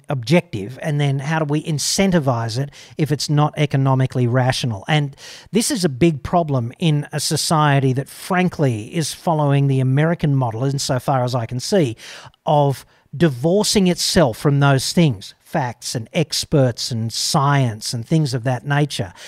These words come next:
You know, to solve these problems, these big problems for society, we need the biggest brains, and we need them to be highly incentivised and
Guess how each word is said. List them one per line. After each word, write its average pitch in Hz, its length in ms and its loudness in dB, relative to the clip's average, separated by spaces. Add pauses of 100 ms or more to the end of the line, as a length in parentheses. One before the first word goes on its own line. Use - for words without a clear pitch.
(140)
You 160 100 0
know, 160 120 4
to 165 40 0
solve 220 360 2
these 170 180 2
problems, 165 480 0
these 139 200 2
big 156 340 0
problems 104 520 -4
for 147 140 -6
society, 139 840 0 (600)
we 160 100 6
need 175 180 4
the 139 80 2
biggest 135 400 2
brains, 127 420 2
and 135 80 2
we 139 80 4
need 147 220 4
them 143 140 2
to 131 100 -6
be 135 100 2
highly 143 400 2
incentivised 131 800 0
and 117 160 -2